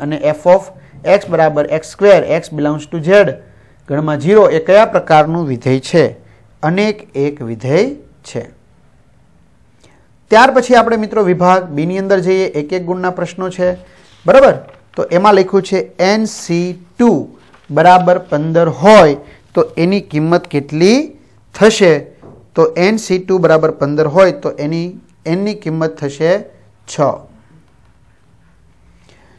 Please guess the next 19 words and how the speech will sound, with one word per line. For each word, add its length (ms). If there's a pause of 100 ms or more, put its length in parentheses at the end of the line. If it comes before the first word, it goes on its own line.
(280)
બીજું, 300
જો 200
એન 220
સી 300 (160)
એક્સ 160
બરાબર 380 (120)
એન 100
સી 280
વાય 400
હોય 380 (460)
તો 100 (140)
એક્સ 180
અને 220
વાયના 420
સંબંધના 540
બે 240 (100)
વિકલ્પો 560
તમારે 360
લખવાના 640